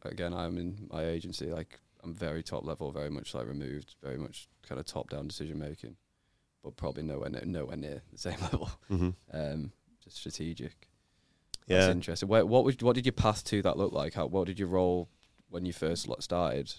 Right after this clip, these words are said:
Speaker 1: and how quickly did you kind of progress to that? And what did the roles in between those two points look like?
Speaker 2: Yeah. So, I mean, I was C E O throughout,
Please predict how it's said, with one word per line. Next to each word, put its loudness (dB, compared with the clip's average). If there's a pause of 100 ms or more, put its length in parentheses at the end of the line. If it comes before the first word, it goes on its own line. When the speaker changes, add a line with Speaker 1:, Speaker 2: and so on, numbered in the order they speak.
(220)
Speaker 1:
and -6
how 2
quickly -4
did -4
you -4
kind -4
of -4
progress -2
to -4
that? 0
And -2
what -4
did -8
the -6
roles -2
in -6
between -4
those -6
two -18
points -6
look -4
like? -4
Speaker 2:
Yeah. 6 (200)
So, 8
I 4
mean, 8 (120)
I 6
was 8
C 8
E 12
O 10
throughout, 6